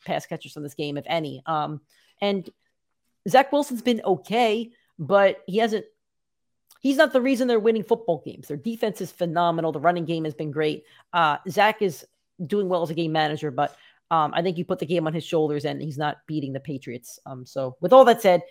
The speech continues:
um, I, I would not trust Garrett Wilson this week like Nick is. So one of us will be right. We'll see what happens, but,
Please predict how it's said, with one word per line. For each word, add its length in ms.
um, 260
I, 120
I 80
would 140
not 140
trust 320
Garrett 220
Wilson 300
this 180
week 180
like 160
Nick 280
is. 140
So 120
one 160
of 80
us 100
will 80
be 80
right. 320
We'll 100
see 120
what 100
happens, 380
but, 200